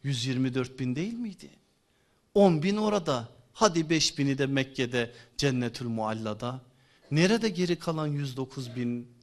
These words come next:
Nerede olacak? Dünyanın dört bir tarafında. Nere giderseniz gidin bir sahabi efendimizin sesiyle sedasıyla tanışacaksınız.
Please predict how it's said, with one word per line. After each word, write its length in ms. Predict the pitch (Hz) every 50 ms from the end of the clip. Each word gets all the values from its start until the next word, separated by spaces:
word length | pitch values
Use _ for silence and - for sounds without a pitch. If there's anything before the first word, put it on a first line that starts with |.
| _ _ _ _ _ _ _ _ -
Nerede 360 | 170 214 285 349 370 359 359
olacak? 800 | 320 294 240 214 202 170 - 156 151 139 - - - - - - _ _ _ _ _ _ _ -
Dünyanın 640 | - 202 233 233 233 233 233 233 240 226 202 185 151
dört 360 | 190 208 240 - - - -
bir 260 | 240 247 208 170 151
tarafında. 640 | - 151 139 120 117 107 - - 110 107 104 104 - - _ _ _ _ _ _ _ _ _ _ _ _ _ _ -
Nere 380 | 156 165 185 220 254 262 247
giderseniz 880 | 226 180 175 202 170 196 196 190 185 - - 190 185 180 185 175 160 143
gidin 600 | 147 185 202 160 170 160 160 165 156 147 143 - - - - - _ _ _ -
bir 100 | - 156
sahabi 540 | 143 - - - - 143 135 151 151 143 156
efendimizin 1000 | 165 156 143 - - 156 151 147 135 147 147 143 143 131 123 156 156 151 139 - - - - -
sesiyle 640 | - - - 156 143 - - - 185 175 165 165 151
sedasıyla 680 | - - - 139 123 139 131 127 - - 208 214 214 190
tanışacaksınız. 1120 | - 147 139 123 120 117 - 120 107 110 110 107 - - - _ _ - - - - -